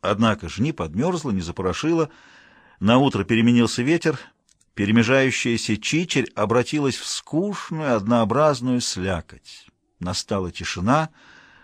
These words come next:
Обуяла лень, дремота, все утихло, все насупилось.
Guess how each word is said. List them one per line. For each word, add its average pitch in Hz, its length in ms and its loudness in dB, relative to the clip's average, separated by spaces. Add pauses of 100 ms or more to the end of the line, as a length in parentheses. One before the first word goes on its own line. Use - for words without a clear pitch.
(200)
Обуяла 120 460 4
лень, 160 440 0
дремота, 131 540 0
все 165 240 -2
утихло, 110 540 -6
все 143 200 -4
насупилось. 104 760 -4